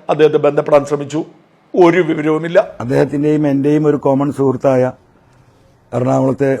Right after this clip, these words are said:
Speaker 2: ഒരു സുഹൃത്ത് വഴി അദ്ദേഹത്തെ ബന്ധപ്പെടുകയും കഴിഞ്ഞ പതിനഞ്ചാം തീയതി അദ്ദേഹവുമായി ആ സുഹൃത്തിൻ്റെ വീട്ടിൽ വെച്ച് വിശദമായി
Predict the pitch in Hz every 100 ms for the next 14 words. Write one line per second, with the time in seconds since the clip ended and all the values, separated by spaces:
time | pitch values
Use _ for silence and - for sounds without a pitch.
0 | 123 131 131 123 123 147 131 127 131 120
1 | 127 117 127 127 - _ - 113 120 123
2 | 120 117 104 76 - _ _ _ _ _
3 | - - 117 123 143 151 170 147 139 147
4 | 147 147 139 135 131 135 147 - _ _
5 | _ _ - 117 139 143 147 147 143 135
6 | 131 143 160 - - _ _ _ - 131
7 | 120 131 131 120 143 147 131 127 135 131
8 | 135 120 113 131 139 135 131